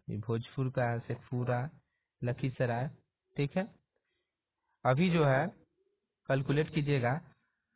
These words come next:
तो total सीट जो अभी vacant है वह चार हजार तीन सौ पचहत्तर सीट जो है अभी total बिहार engineering college में अभी तक vacant ही है।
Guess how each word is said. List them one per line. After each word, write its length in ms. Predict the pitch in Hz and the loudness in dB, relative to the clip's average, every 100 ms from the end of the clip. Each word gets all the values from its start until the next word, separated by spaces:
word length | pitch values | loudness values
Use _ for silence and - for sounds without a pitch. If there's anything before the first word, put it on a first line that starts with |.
| _ _ _ _ | _ _ _ _
तो 60 | 131 | -10
total 380 | - 156 156 196 | -2 0 2 0
सीट 220 | 190 180 | 0 0
जो 100 | 160 | 2
अभी 100 | 170 | 2
vacant 460 | 165 156 147 156 165 | 2 2 2 0 2
है 220 | 139 170 - - _ _ - | 0 -2 -8 -20 _ _ -2
वह 120 | 135 | 0
चार 380 | - 156 147 170 | 2 4 6 6
हजार 280 | 160 151 147 | 4 4 2
तीन 200 | 147 147 | 2 0
सौ 140 | 143 147 | 0 0
पचहत्तर 480 | 139 135 131 156 | 0 0 -2 -2
सीट 220 | 151 139 131 | 0 -2 0
जो 140 | 135 | 2
है 100 | 127 | 2
अभी 160 | 127 127 | 2 0
total 380 | 127 123 131 160 - | -2 -2 -2 -4 -4
बिहार 320 | 127 131 131 | 0 2 2
engineering 340 | 135 131 127 131 | 2 0 0 0
college 240 | 123 117 | 0 0
में 100 | 117 | 0
अभी 200 | 117 123 | 0 -2
तक 240 | 135 151 - _ _ _ _ | -2 -4 -6 _ _ _ _
vacant 440 | 117 107 117 117 | -6 -2 -2 0
ही 120 | 120 101 | -2 -2
है। 200 | 92 | -4